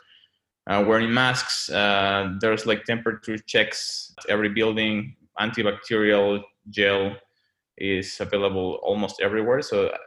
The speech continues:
yeah, I, I, I guess we're back to normal, but we have to wear masks and, you know, like, uh,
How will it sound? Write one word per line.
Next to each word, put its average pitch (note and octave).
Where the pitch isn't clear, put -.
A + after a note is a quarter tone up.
yeah, G#2
I, G#2
I, F2+
I A2+
guess A2+
we're A#2
back G#2+
to A#2+
normal, B2
but A#2+
we G2+
have G#2
to G2+
wear G2+
masks G2
and, G2
you G2
know, G2+
like, F#2+
uh, F#2